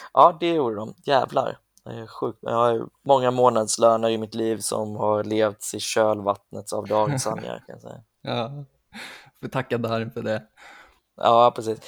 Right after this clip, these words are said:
Speaker 1: Jag har ju fortfarande aldrig träffat honom.
Speaker 2: Ja, du har inte
Speaker 1: Väldigt,
Speaker 2: det?
Speaker 1: eh, nej, det vore surrealistiskt.
Speaker 2: Mm. Har, han har inte hört av sig eller något heller?
Speaker 1: Nej.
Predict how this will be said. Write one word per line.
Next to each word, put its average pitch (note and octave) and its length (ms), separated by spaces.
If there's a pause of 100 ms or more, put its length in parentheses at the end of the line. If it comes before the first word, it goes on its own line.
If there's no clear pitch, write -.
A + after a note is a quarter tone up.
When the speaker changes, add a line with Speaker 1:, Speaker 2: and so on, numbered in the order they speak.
(180)
Speaker 1:
Jag B2+ 80
har D3+ 80
ju D#3+ 60
fortfarande F3 400
aldrig C#3 420
träffat - 260
honom. D3 320
Speaker 2:
Ja, C3+ 80
du D3 80
har G3 120
inte A3+ 140
Speaker 1:
Väldigt, A2 340
Speaker 2:
det? - 140
Speaker 1:
eh, A#2 100 (160)
nej, A#2+ 320
det B2 220
vore A#2+ 180
surrealistiskt. - 680 (320)
Speaker 2:
Mm. B2 280 (840)
Har, B2+ 160
han A#2+ 240
har B2 40
inte A#2 140
hört A2+ 140
av A2 140
sig A#2+ 160
eller A#2+ 100
något A2 160
heller? A#2 360 (580)
Speaker 1:
Nej. A2 640